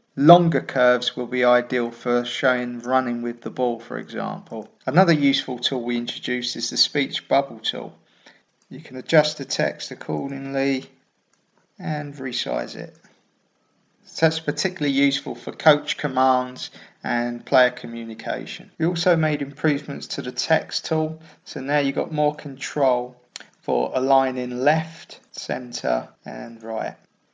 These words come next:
The next improvement I'm gonna show you will make it so much quicker and easier to group objects together in a snap. So all you have to do, if I want to highlight all these line tools here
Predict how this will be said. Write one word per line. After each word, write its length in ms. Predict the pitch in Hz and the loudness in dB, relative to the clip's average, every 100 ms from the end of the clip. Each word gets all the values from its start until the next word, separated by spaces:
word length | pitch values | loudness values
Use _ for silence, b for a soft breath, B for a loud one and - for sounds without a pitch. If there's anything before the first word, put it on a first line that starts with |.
| _ _ _ - | _ _ _ -6
The 100 | 139 | 2
next 260 | 180 185 165 | 2 2 -6
improvement 460 | 151 160 135 127 | -2 0 0 -2
I'm 60 | 123 | -8
gonna 160 | 120 | -8
show 240 | 117 - 123 | -4 2 2
you 320 | 120 120 120 | 2 0 -2
will 100 | 123 | -4
make 400 | 131 131 123 - | -2 -2 -4 -6
it 120 | 139 | -6
so 260 | - 160 165 | 0 2 2
much 280 | 156 160 - | 0 -4 -8
quicker 440 | - 170 - 156 | -2 -2 0 0
and 120 | 139 | 0
easier 520 | 135 135 123 120 113 | 0 -2 -4 -2 0
to 200 | 113 - | -2 -6
group 440 | 107 123 143 139 - | -8 -2 -2 -2 -2
objects 460 | 135 - 131 - - | -2 -2 -8 -8 -10
together 640 | 131 - 123 120 120 117 - | -8 0 0 0 -2 -2 -6
in 140 | 135 123 | -8 -4
a 80 | |
snap. 580 | 120 - 139 127 123 - - | 0 0 0 -4 -6 -10 -8
So 180 | 156 | -4
all 240 | 156 185 185 | 0 2 4
you 80 | 165 | 4
have 160 | 165 | 2
to 80 | - - | -4 2
do, 320 | 147 139 135 | 4 4 0
if 180 | 147 - | -4 2
I 100 | 180 | 4
want 240 | 180 170 | 4 0
to 140 | - 156 | 0 0
highlight 680 | 165 160 156 127 120 127 - _ | 4 4 4 4 2 2 -4 _
all 320 | 175 175 175 | 2 2 2
these 520 | 160 151 143 139 - - 135 | 4 4 2 -2 -6 -6 2
line 420 | 143 156 147 143 | 6 8 8 2
tools 420 | - 143 123 - | -2 -4 -4 0
here 460 | 160 147 117 123 | 4 4 2 -2